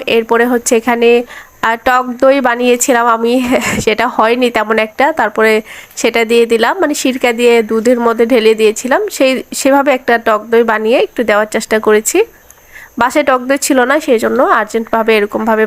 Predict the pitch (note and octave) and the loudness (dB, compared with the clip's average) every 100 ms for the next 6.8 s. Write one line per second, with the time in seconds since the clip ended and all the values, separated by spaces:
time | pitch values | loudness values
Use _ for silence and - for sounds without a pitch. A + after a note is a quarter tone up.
0 | - A3 A3 A3 B3 G4 C#4+ C4+ A3 F#3+ | 2 2 2 2 2 2 2 2 2 0
1 | F#3+ G#3+ - A#3 - - - - _ B3 | -2 -8 -8 -10 -10 -20 -20 -20 _ -2
2 | C4+ D#4 D#4+ C#4+ C#4+ C4 C4 B3+ A3+ A#3+ | 0 0 0 0 0 0 0 0 0 0
3 | A#3+ A#3+ B3+ A#3+ B3 B3 B3 B3+ G#3+ G#3+ | 0 0 -2 -2 -2 -4 -2 -2 -2 -2
4 | C#4+ D#4+ - B3 C#4+ D4 C#4 C#4 C#4 G#3+ | -2 -2 -2 -2 0 2 0 2 0 2
5 | G#3+ A3+ C#4 D4+ D4+ A#3 A3+ A#3 B3 B3+ | 0 0 0 2 2 2 2 0 0 0
6 | A3 G3+ - G#3 G#3+ - - - | 0 -2 -2 -6 -4 -6 -4 -8